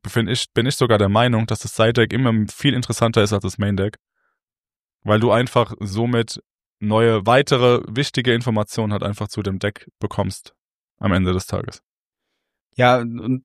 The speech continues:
Speaker 2: da fließen, glaube ich, auch mehr, ähm, Annahmen rein. Also wenn du zum Beispiel d-, äh, davon ausgehst, dass du jetzt gegen Ma-, viel Master Yi spielen wirst oder so und dann
Speaker 1: Mhm.
Speaker 2: auf einmal sogar sechs Karten nur gegen diese eine Matchup reinmachst oder so,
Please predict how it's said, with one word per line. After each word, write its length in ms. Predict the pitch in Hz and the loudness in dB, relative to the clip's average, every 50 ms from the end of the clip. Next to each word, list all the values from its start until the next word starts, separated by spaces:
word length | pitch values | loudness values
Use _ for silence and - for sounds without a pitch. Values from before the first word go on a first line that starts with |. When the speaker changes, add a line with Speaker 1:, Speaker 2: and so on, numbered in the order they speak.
| - - | -6 -4
Speaker 2:
da 120 | - 127 | -2 -2
fließen, 540 | 123 - - 139 139 143 - - 135 123 117 120 123 113 107 | -2 -2 -4 -4 -4 -2 -2 -2 -2 -2 0 0 -2 -2 0
glaube 240 | - 120 120 131 135 | 2 2 2 2 2
ich, 120 | 131 - | 0 -2
auch 140 | 90 110 110 | -2 -2 -2
mehr, 640 | 123 127 117 117 120 120 120 117 113 113 117 110 - - | -2 -2 0 0 2 2 2 4 4 4 2 2 0 -2
ähm, 720 | 92 110 110 107 104 104 107 104 107 107 101 101 104 117 - _ _ _ _ _ _ _ _ _ _ _ _ _ | -2 0 0 2 2 2 0 0 0 0 0 -2 -4 -6 -8 _ _ _ _ _ _ _ _ _ _ _ _ _
Annahmen 600 | - 123 127 127 120 117 113 110 107 107 107 104 | 0 2 4 4 4 6 4 4 4 2 0 0
rein. 400 | 101 - 95 90 92 95 95 92 | 0 0 0 2 0 0 -2 -4
Also 260 | 90 101 107 110 101 | -4 -6 -6 -6 -4
wenn 120 | 107 107 107 | -2 -2 -2
du 80 | 110 | -2
zum 180 | 107 - - 110 | -4 -2 0 0
Beispiel 640 | 107 104 - - - 110 104 104 107 104 104 113 120 - _ _ _ _ _ _ _ _ _ _ - | 0 0 0 -2 -4 -4 -2 -2 -2 -4 -6 -10 -16 -20 _ _ _ _ _ _ _ _ _ _ -4
d-, 300 | 123 101 - - 120 117 | -2 -2 0 2 0 0
äh, 40 | 113 | 0
davon 260 | 110 113 - - 110 | 0 -2 -2 0 2
ausgehst, 520 | 76 101 113 113 - - - 110 107 - - | 4 4 4 4 2 -2 -6 -6 -6 -6 -6
dass 200 | 104 104 - - | -8 -8 -8 -6
du 80 | 110 | -6
jetzt 180 | 104 98 98 - | -6 -6 -6 -6
gegen 280 | 110 104 107 104 104 | -4 -4 -2 0 0
Ma-, 120 | 104 - - | -2 -2 -4
viel 200 | - - 120 113 | -4 -2 -2 0
Master 320 | 110 104 107 - - 110 | 2 2 0 0 -2 -4
Yi 100 | 110 110 | -6 -6
spielen 340 | - - - 113 110 107 101 | -6 -6 -4 -2 -2 -2 -2
wirst 180 | 101 98 - 104 | -2 -4 -6 -4
oder 140 | 101 107 | -2 -2
so 120 | 101 104 104 | -2 0 -2
und 120 | 101 98 | 0 2
dann 120 | 104 104 101 104 | 4 4 4 4
Speaker 1:
Mhm. 80 | 113 - - - - | 2 0 -8 -14 -6
Speaker 2:
auf 140 | - 110 107 | -4 0 2
einmal 200 | 123 120 123 123 | 4 4 4 4
sogar 200 | 117 117 113 107 | 4 4 4 4
sechs 280 | 101 117 127 - - - | 4 2 0 0 -4 -4
Karten 360 | - - 117 113 - - 117 | 0 2 2 2 2 2 2
nur 100 | 117 117 | 2 2
gegen 180 | 113 117 113 113 | 4 4 4 4
diese 220 | 110 107 113 107 | 2 2 2 2
eine 160 | 95 110 117 | 2 4 2
Matchup 340 | 113 110 113 - 110 - - | 2 0 0 -2 -6 -4 -2
reinmachst 340 | 104 104 101 101 101 - - | 0 0 2 0 -2 -2 -4
oder 160 | 104 107 104 | -2 -2 -2
so, 220 | 101 107 110 110 | 0 0 -2 -2